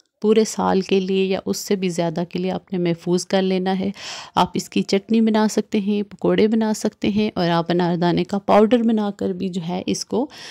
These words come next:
सेव कर सकते हैं। मेरे पास ये वाला कंटेनर था एक, मैंने इसमें सारा अनारदाना जो है वो भर लिया है। और जाने से पहले अगर आप मेरे चैनल पर नए हैं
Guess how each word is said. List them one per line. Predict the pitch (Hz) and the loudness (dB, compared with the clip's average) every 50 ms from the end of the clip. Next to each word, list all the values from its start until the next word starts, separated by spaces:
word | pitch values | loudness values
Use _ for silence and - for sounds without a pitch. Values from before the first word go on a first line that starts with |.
| - - - | -18 -16 -14
सेव | - - - 220 202 185 170 - | -8 -2 0 2 2 2 0 -2
कर | - 156 156 | -4 -4 -4
सकते | 160 - - 180 - _ - 180 | -4 -6 -8 -10 -12 _ -12 -12
हैं। | - - 190 185 | -8 -6 -6 -4
मेरे | 196 196 214 233 | -2 -2 -2 -2
पास | 233 240 220 220 208 - - 196 | -2 -2 -2 -2 -2 -2 0 0
ये | 185 190 | 2 2
वाला | 196 196 202 214 220 | 2 2 0 -2 -4
कंटेनर | - 220 214 208 202 208 208 202 202 208 208 | -2 -2 -4 -2 -2 -4 -4 -2 -2 -4 -4
था | - 214 214 214 - - | -4 -6 -6 -6 -4 -2
एक, | 180 175 185 180 | -2 -2 -2 -4
मैंने | 196 190 185 175 175 - | -4 -4 -4 -2 -4 -4
इसमें | - 180 - - - - | -4 -6 -6 -6 -6 -6
सारा | 185 - 185 170 170 175 180 | -6 -4 -4 -2 -2 -2 -2
अनारदाना | - - 185 175 170 165 165 160 170 170 170 175 180 | -2 -2 0 0 0 0 0 0 0 -2 -2 -2 -4
जो | 170 - 185 | -6 -8 -8
है | 165 170 175 | -8 -6 -4
वो | 175 180 170 | -4 -4 -2
भर | 156 180 180 180 | -2 -2 0 0
लिया | 180 202 208 214 214 220 | 0 0 0 2 2 2
है। | 208 208 208 226 233 - - - - - - - _ - | 0 0 -2 -4 -4 -8 -14 -20 -20 -20 -20 -18 _ -4
और | - - 254 262 247 | 0 2 2 2 2
जाने | 208 220 196 185 175 170 170 | 2 0 0 0 -2 -4 -4
से | 165 - - | -6 -8 -8
पहले | - - 143 156 160 160 156 - _ _ _ _ _ - | -6 -6 -6 -6 -6 -10 -12 -12 _ _ _ _ _ -6
अगर | - 196 190 220 233 | -4 -2 0 2 2
आप | 240 247 240 | 2 2 2
मेरे | 240 247 247 247 | 2 4 4 2
चैनल | 240 - 233 214 214 220 226 214 _ | 2 2 2 4 4 4 2 0 _
पर | - 214 214 208 | 0 0 2 4
नए | 214 202 180 170 160 156 | 4 4 4 4 2 2
हैं | - - - 156 143 | 0 -4 -6 -6 -6